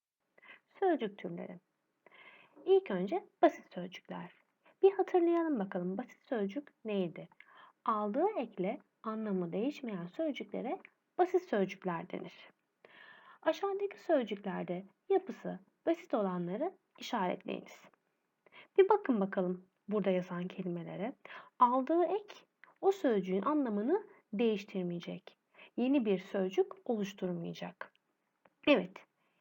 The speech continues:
çocuklar. Bu basit bir sözcüktür. Üzüm. Basit bir sözcüktür. Tam. Basit bir sözcüktür.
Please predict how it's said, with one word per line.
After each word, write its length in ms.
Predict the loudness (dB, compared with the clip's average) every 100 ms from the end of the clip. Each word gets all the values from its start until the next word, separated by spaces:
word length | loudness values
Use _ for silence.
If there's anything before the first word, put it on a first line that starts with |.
| _ _ _ _ 2
çocuklar. 800 | 2 4 2 4 2 0 -16 -20 _ _ _ 0
Bu 260 | 2 2 -2 _ -2
basit 320 | 2 2 2
bir 220 | 0 -2 _ -20
sözcüktür. 800 | -12 0 0 0 -10 -12 -14 -14 -20 _ _ _ _ _ 2
Üzüm. 480 | 2 4 0 0 -12 _ _ _ _ _ _ _ _ _ 0
Basit 380 | 0 2 -4 0
bir 120 | -2
sözcüktür. 920 | 0 -6 -8 -12 -16 -16 -16 -16 -20 _ _ _ _ _ -20 -20 -20 -20 _ _ _ _
Tam. 360 | 8 8 6 -6 _ _ _ _ _ _ _ _ _ _ -4
Basit 420 | -2 -2 -6 0
bir 120 | 0
sözcüktür. 880 | 0 0 -2 -2 -10 -10 -10 -10 -16